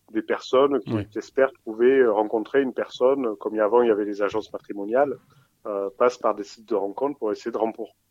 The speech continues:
Speaker 1: rencontrer des personnes en dehors de, de leur entourage proche, et donc vont sur des, des sites de rencontres où là, il y a peut-être davantage de, de, de volonté de rencontre amoureuse. Là aussi, ça dépend, euh, des hommes et des femmes. C'est possible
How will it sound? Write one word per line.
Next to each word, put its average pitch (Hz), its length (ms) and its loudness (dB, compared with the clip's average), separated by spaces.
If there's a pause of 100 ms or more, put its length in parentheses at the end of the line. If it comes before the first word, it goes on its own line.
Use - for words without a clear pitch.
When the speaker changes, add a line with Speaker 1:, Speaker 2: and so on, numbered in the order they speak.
Speaker 1:
rencontrer 123 540 0
des 120 100 6
personnes 147 420 0
en 120 60 4
dehors 123 320 4
de, 110 260 0 (540)
de 123 140 4
leur 123 180 8
entourage 123 540 2
proche, 156 400 0 (260)
et 110 120 -4
donc 127 300 -4
vont 117 200 -4
sur 123 220 -4
des, 110 200 2
des 113 80 -2
sites 117 240 -12
de 113 80 -2
rencontres 110 460 -2
où 117 80 -8
là, 123 100 6
il 135 80 4
y - 20 6
a 135 60 2
peut-être 135 640 0
davantage 113 680 -2 (120)
de, 113 440 -4 (920)
de, 113 220 -8
de 117 120 -10
volonté 117 580 -2
de 120 120 0
rencontre 110 460 -2
amoureuse. 117 420 2
Là 113 100 6
aussi, 113 220 -2
ça 123 180 2
dépend, 131 640 4
euh, 110 240 2
des 110 280 -2
hommes 117 160 4
et 110 40 2
des 110 120 -4
femmes. 151 360 0
C'est - 200 -20
possible - 320 -20